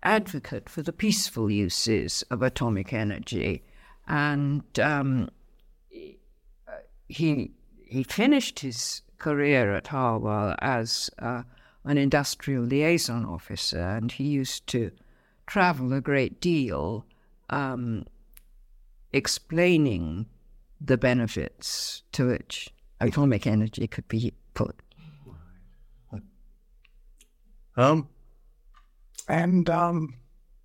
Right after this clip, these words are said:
Speaker 2: so if we get into the,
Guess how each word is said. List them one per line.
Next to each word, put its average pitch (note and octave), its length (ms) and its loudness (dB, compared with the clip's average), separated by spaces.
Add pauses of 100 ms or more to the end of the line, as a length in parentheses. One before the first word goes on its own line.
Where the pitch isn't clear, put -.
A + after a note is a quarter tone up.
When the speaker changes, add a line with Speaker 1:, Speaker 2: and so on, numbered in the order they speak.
(3750)
Speaker 2:
so D#3 440 2 (520)
if C#3 200 -4
we C#3 100 2
get F3 180 2
into D#3+ 360 0
the, A2+ 200 2